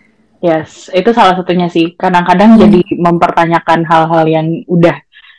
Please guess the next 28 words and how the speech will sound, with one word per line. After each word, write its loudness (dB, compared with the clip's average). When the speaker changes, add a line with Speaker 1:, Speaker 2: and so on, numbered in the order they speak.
Speaker 1:
justru 0
kita -2
pilih 4
gitu. 0
Speaker 2:
Iya, 2
iya, 2
betul, -2
Speaker 1:
Iya. -8
Speaker 2:
betul. -4
Maksud -2
gue 2
gitu -2
tuh. -10
Speaker 1:
Jadi 4
kayak 4
kadang-kadang 2
tuh 2
malah 4
kepikiran 0
kayak, -2
"Ih, -6
harusnya -2
kalau 2
gue -2
nggak -2
ngambil -2
di 0
sini, -6